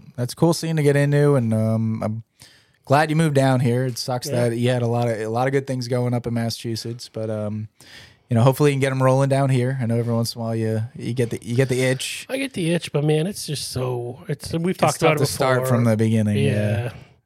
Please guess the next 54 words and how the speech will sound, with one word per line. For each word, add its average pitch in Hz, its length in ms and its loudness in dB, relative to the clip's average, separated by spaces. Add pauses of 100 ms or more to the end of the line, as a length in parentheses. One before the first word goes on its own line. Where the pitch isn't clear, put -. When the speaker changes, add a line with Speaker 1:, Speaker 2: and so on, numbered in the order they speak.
(180)
Speaker 2:
So - 140 0
I'm 202 60 6
Speaker 1:
So 196 60 6
Speaker 2:
not 165 100 0
sure 165 160 2
Speaker 1:
I, 156 40 2
Speaker 2:
that's 147 160 2
Speaker 1:
I - 20 4
know 156 80 6
Speaker 2:
ever 151 80 6
Speaker 1:
you're 135 100 4
Speaker 2:
gonna 120 80 -2
Speaker 1:
trying, 117 300 4
Speaker 2:
happen. 107 180 -2
Speaker 1:
but 104 220 -4
yeah. 104 240 -4 (400)
Speaker 2:
Yeah. 110 60 -16 (340)
Speaker 1:
I 131 100 4
know 135 80 2
you've, 127 220 0 (100)
you've 113 180 0
attempted 113 420 -2
to 107 80 0
get 107 180 -2
off 101 160 -6
the, 98 360 -4
you - 100 -6
know, 101 100 -10 (320)
Speaker 2:
Yeah. 131 180 -6
Speaker 1:
but, 107 160 -2
um, 101 520 -4 (280)
you 131 80 -2
know, 123 380 0
regardless, 147 540 4 (920)
regardless, 139 420 0
we 123 100 0
have, 120 260 2
uh, 110 380 -2 (760)
you 120 60 0
know, 113 60 4
a 113 40 4
good 135 180 4
club 135 260 4
down 127 220 2
here. 117 200 2
There's 117 140 -4
a 110 60 -6
lot 110 160 -2
of 113 60 -6
good 113 140 -2
comedians 113 420 0
that 104 160 -4
flow 117 200 0
through. 117 400 -2